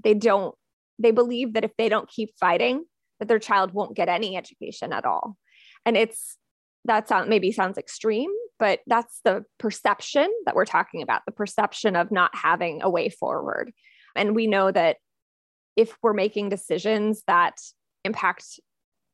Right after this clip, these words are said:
our kids, it's very personal and it impacts our readiness as,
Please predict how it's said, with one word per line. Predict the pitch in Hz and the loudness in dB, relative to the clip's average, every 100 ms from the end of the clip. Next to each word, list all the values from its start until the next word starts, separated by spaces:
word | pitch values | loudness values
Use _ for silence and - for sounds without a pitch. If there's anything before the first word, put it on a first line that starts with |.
| _ _ _ _ - - - | _ _ _ _ -20 -8 -2
our | 196 | -2
kids, | - 185 185 233 220 - | 2 4 4 2 -6 -4
it's | - 214 | -4 0
very | 220 190 | 2 2
personal | - 185 - 180 165 - | -2 -8 -4 -2 -2 0
and | 208 | 0
it | - | 0
impacts | 220 170 - | -2 -4 0
our | 180 | 0
readiness | 160 143 139 165 170 - | 2 0 -2 -6 -6 -4
as, | 190 | -4